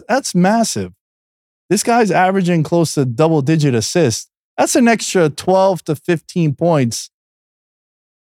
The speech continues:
that they're not getting. Whether it's a three or a two, we'd have to really do a deep dive.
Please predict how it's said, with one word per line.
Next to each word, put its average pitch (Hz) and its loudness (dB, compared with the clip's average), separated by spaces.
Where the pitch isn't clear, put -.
that 139 0
they're 160 2
not 160 2
getting. 127 0
Whether 135 2
it's 117 -4
a 107 -4
three 170 2
or 123 4
a 117 0
two, 156 0
we'd 131 2
have 139 2
to 117 -4
really 135 0
do 127 0
a 107 0
deep 120 -2
dive. 147 0